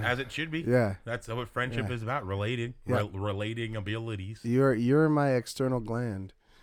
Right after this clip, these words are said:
Speaker 1: Oh, yeah?
Speaker 2: <laughs> Yeah. Yeah.
Speaker 1: External gland?
Speaker 2: Yeah, you make me sweat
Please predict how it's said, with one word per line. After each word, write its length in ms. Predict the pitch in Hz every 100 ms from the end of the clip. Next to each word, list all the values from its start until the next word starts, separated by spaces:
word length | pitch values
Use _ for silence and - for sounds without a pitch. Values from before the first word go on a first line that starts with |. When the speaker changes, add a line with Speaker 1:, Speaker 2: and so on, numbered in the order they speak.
| -
Speaker 1:
Oh, 180 | 110
yeah? 260 | 120 123 170 170
Speaker 2:
<laughs> 40 |
Yeah. 320 | 131 127 117 95 - - - - _ _ _ 151
Yeah. 340 | 135 131 123 117
Speaker 1:
External 540 | 117 - 127 127 127
gland? 500 | 113 107 107 117 139
Speaker 2:
Yeah, 140 | 123 117
you 140 | 113
make 160 | 123 113
me 80 | 104
sweat 420 | - 120 104